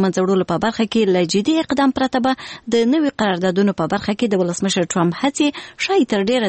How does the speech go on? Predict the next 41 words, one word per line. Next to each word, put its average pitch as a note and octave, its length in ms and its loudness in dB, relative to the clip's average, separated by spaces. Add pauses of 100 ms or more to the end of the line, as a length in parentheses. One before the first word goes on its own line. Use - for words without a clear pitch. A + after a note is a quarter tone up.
د F3+ 160 0
طالبانو F3 400 0
په E3 140 -2
ګټه A3+ 240 0
تمامې F3+ 340 2
سي، E3+ 80 0 (200)
نه D4 120 2
د F#3 120 0
متحده F3 420 0
ایالاتو. E3 400 0 (800)
په A#3+ 60 2
افغانستان B3+ 540 0
کې B3 280 2
ناامني A#3 460 2
د A3 120 2
دغه A3 220 0
هیواد G#3+ 320 0
د G#3+ 100 2 (140)
قانونو A3+ 400 2
د F#3+ 180 0
کیندنې F#3+ 400 0
پر E3 140 0
وړاندې C4 300 2 (400)
یوه E3+ 180 0 (100)
جدي F#3 240 2 (160)
ننګونه A#3+ 460 2
پاتې E3+ 280 -2
سوې G3 220 0
ده. G#3+ 80 0 (640)
د B3+ 200 2
ځینو E4 240 2
راپورونو A3+ 420 2
له F#3+ 80 2
مخې، D4+ 260 0
د C4 160 0
بدخشان G#3 480 0
د F3+ 140 0
سرو D4 240 -2
زرو G3 180 2 (140)
د E3 180 0 (120)
کان G3+ 200 0